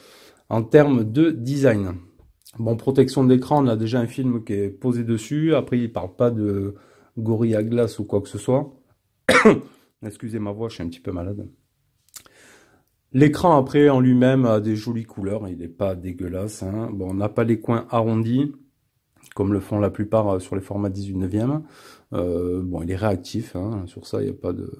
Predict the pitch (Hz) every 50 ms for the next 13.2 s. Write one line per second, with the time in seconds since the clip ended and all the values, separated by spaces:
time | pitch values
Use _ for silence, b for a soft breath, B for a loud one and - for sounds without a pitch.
0 | - - - - - - 104 - - - - 110 107 117 139 156 156 160 B B
1 | B B B B B B - 104 98 104 104 107 107 104 107 107 107 104 104 104
2 | 101 - 120 107 107 107 101 92 95 98 98 98 104 - - _ 110 104 101 -
3 | 104 104 - - 123 123 131 143 135 135 - _ b b b b b b b b
4 | b _ 104 98 - 98 92 98 98 - 101 98 98 - - - b b b b
5 | b b b b b b b b _ _ _ _ _ _ _ _ _ - _ _
6 | - 104 101 - 107 110 107 110 107 - - 113 104 107 - 117 117 113 - -
7 | 131 131 139 147 151 156 151 b b b b b b b b b b b b b
8 | b b b b _ _ _ _ _ _ _ _ _ _ _ _ _ _ _ _
9 | _ _ _ _ _ _ _ _ _ _ _ _ _ _ _ _ _ _ _ _
10 | _ _ _ _ _ _ _ _ _ _ _ _ _ _ _ _ _ _ _ _
11 | _ _ _ _ _ _ _ _ _ _ _ _ _ _ _ _ _ _ _ _
12 | _ _ _ - 117 110 107 107 101 104 107 104 117 117 113 - 107 98 92 95
13 | 101 104 -